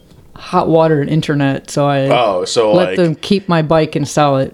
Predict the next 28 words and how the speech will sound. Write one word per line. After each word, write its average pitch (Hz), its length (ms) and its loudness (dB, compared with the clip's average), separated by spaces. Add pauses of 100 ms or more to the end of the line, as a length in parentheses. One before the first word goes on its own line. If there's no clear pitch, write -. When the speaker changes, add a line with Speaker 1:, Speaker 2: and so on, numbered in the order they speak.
(120)
Speaker 2:
every 120 380 2
other 117 200 6
person 117 380 2
who's, 110 260 0
like, 101 320 0
tries 101 340 -2
to, 107 80 -6
like, 90 280 -2
mooch 98 260 0
off 87 160 0
the 87 100 -4
relative 85 440 0
and 82 400 -4
they 90 100 0
get 87 280 -2
paid, 82 380 -4
have 90 180 0
to 90 80 -4
get, 87 280 -4
you 87 120 -2
know, 80 220 -2
paid 82 380 -6
for, 76 160 -4
like, 78 160 -4
Speaker 1:
I 185 40 4
mean, 214 160 2
Speaker 2:
a 208 40 2
room 220 40 2